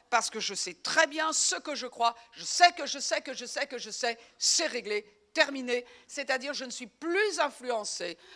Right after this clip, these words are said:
par aucun symptôme, par rien du tout. Je, je sais que je sais. Quand il s'agit de quelqu'un d'autre, et quand il s'agit d'un pays, quand il s'agit d'un quartier,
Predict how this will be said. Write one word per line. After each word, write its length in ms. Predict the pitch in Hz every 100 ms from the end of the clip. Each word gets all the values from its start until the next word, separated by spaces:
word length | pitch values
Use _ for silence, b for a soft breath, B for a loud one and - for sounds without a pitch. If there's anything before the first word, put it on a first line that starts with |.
| B
par 220 | 202 -
aucun 320 | - 339 339 302
symptôme, 640 | - 269 240 277 262 254
par 200 | 254 196
rien 280 | 196 240 302
du 140 | 277
tout. 180 | - 294
Je, 180 | - - 269 - _ _
je 160 | - 240
sais 260 | - 214
que 100 | 208
je 120 | 170
sais. 120 | 160 - B B B -
Quand 220 | 302 -
il 80 | 440
s'agit 460 | - 294 247 262
de 100 | 240
quelqu'un 400 | 226 208 185 180
d'autre, 280 | 165 165 - -
et 120 | 247
quand 240 | 339 339
il 120 | 320
s'agit 420 | 262 311 269 254 226
d'un 240 | 269 302
pays, 580 | - 302 277 254 226 175 B B B
quand 240 | 294 294
il 100 | 302
s'agit 380 | 247 285 - 262
d'un 260 | 190 262 349
quartier, 640 | - - - - 214 165